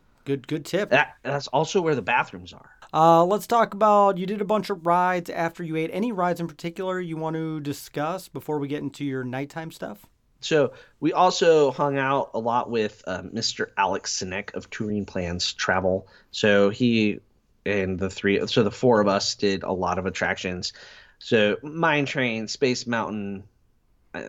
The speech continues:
Speaker 2: Thunder, all my favorites, right? I did go on Mine Train 'cause it was nice and cool. When the temperature's right, I can do Mine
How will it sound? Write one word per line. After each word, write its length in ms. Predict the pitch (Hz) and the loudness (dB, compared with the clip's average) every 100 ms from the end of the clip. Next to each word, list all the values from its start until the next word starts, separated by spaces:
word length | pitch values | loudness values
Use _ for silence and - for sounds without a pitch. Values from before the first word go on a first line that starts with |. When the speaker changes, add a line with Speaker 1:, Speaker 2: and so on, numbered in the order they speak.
| 55 | -16
Speaker 2:
Thunder, 680 | - 120 117 113 110 107 - _ _ _ _ _ _ _ - | -4 -2 0 0 2 0 -4 _ _ _ _ _ _ _ 0
all 140 | 143 | 2
my 180 | 135 104 | 2 -2
favorites, 800 | - 113 95 98 92 - - - _ _ | -4 -4 -4 -6 -8 -12 -14 -16 _ _
right? 320 | 92 101 - - _ - | -4 -4 -8 -14 _ -20
I 100 | 107 | -16
did 220 | - 175 156 | -4 -4 0
go 140 | 151 | 2
on 120 | 127 | 2
Mine 220 | 113 113 | 0 -2
Train 240 | 110 95 92 | -4 -8 -8
'cause 180 | 104 101 | -6 -6
it 40 | |
was 140 | 101 110 | -4 -2
nice 280 | 104 107 | -2 -2
and 100 | 92 | -6
cool. 540 | 92 110 98 90 87 - | -6 -4 -2 -2 -6 -8
When 180 | 120 120 | -2 0
the 80 | 123 | 2
temperature's 520 | 185 185 139 113 104 | 2 2 0 -2 -2
right, 240 | 101 90 | -2 -2
I 120 | - 92 | -4 -8
can 140 | 98 | -6
do 80 | 92 | -6
Mine 300 | 87 85 | -6 -8